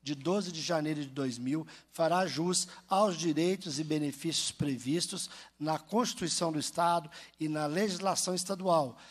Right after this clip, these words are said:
para a pessoa com deficiência. Artigo segundo, esta lei entra em vigor na data de sua publicação.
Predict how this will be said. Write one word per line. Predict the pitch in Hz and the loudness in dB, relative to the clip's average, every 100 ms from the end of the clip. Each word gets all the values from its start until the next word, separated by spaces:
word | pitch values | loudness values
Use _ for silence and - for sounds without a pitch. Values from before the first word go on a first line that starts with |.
| - | -8
para | - 160 180 | 0 2 2
a | |
pessoa | 180 170 - 165 165 | -2 -4 -2 -2 -2
com | 165 | -4
deficiência. | 160 165 - 214 170 127 - - - - - | -4 -2 -2 0 0 0 -4 -6 -16 -16 -4
Artigo | 165 160 - 135 131 | -4 -2 -2 -2 0
segundo, | - 170 170 202 208 196 - - - | 0 0 -2 -4 -4 -8 -14 -12 -2
esta | 165 - 165 | 0 4 4
lei | 160 180 196 - | 4 2 0 -2
entra | 185 208 214 180 | -2 -2 -2 -2
em | |
vigor | 175 165 143 160 165 160 - - | -2 -4 0 2 0 -4 -18 -6
na | 160 180 | 0 0
data | 156 147 147 151 151 | 2 2 2 0 -4
de | 131 143 | -4 -4
sua | - 160 156 147 | -2 0 0 -2
publicação. | - - 202 170 180 160 143 - | -2 -4 -4 -4 -6 -2 -2 -2